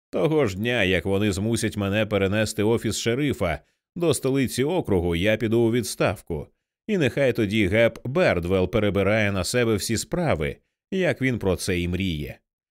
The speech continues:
Ні-ні, просто в місті в мене судове слухання».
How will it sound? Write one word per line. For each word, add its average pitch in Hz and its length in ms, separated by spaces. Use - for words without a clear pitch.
Ні-ні, 131 640
просто 156 480
в 113 40
місті 139 400
в 98 80
мене 113 300
судове 104 460
слухання». 80 680